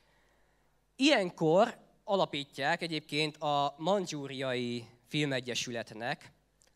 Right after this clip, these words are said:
a japán Maneinek az utódjait. Egyfelől a Toei, ami a Tokiói Vasúttársaságnak a cége eredetileg, ekkor még. Aztán kitalálják ők, hogy hát akkor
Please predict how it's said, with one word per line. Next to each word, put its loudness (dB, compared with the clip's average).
a -4
japán -2
Maneinek -4
az -10
utódjait. -10
Egyfelől 0
a -2
Toei, -4
ami -4
a 2
Tokiói -4
Vasúttársaságnak -8
a -10
cége -6
eredetileg, -6
ekkor -10
még. -10
Aztán -8
kitalálják -2
ők, -6
hogy -12
hát -6
akkor -4